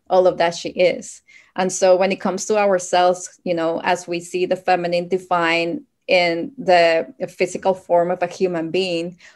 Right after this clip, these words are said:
we also have that characteristic of the feminine inside.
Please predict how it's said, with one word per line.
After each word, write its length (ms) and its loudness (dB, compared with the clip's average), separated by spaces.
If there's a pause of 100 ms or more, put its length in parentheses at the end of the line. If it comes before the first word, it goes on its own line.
we 120 0
also 220 0
have 240 0
that 240 0
characteristic 640 -4
of 140 -4
the 80 -4
feminine 480 -2
inside. 720 -2